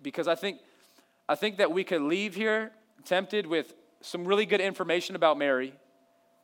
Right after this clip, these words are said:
knowing more about betrothal, and knowing more about Joseph, but, but potentially missing the one who it's all around, and that's Jesus, amen? That their stories are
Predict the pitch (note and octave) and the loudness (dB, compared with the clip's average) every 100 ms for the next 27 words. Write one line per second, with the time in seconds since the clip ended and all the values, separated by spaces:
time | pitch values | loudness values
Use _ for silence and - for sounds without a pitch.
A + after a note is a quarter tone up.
0 | _ _ _ F3 G3 G3 F#3+ G#3 G#3 G3 | _ _ _ 4 4 4 4 6 6 4
1 | G#3 - E3+ D#3 D#3+ E3+ _ _ _ _ | 2 4 4 4 -2 -6 _ _ _ _
2 | _ _ _ _ _ D#3 E3+ F3+ F#3+ F#3+ | _ _ _ _ _ -4 2 2 2 4
3 | G3 G3+ G3 G3+ F#3+ - C3+ - _ _ | 6 6 6 4 2 2 -8 -10 _ _
4 | _ _ _ _ _ _ _ _ _ _ | _ _ _ _ _ _ _ _ _ _
5 | _ _ _ - C#3 D3+ D3+ F3 - D#3 | _ _ _ -4 -4 -6 -2 -2 -2 0
6 | G#3+ A3 F#3+ E3 D3 E3+ G3 F#3+ E3+ C#3+ | 0 0 0 0 0 -2 -2 -2 -4 -2
7 | D3+ D3+ D3+ D3 - B2+ C3+ B2+ A2+ G2 | -2 -2 -4 -6 -4 0 2 2 -2 -6
8 | F2+ - _ _ _ _ _ _ - C#3+ | -10 -20 _ _ _ _ _ _ -6 -2
9 | D3+ D3+ A#2 D#3 C#3+ G#2 - A#2+ C3+ D3+ | 0 0 0 -2 -2 -4 -8 -6 -6 -6
10 | E3 _ _ _ _ _ E3+ - G3+ A3 | -12 _ _ _ _ _ -2 4 4 4
11 | - B3 B3 G3+ D3 C#3 D#3 - - _ | 2 6 8 6 4 0 -4 -14 -20 _
12 | _ - D#3 | _ 2 2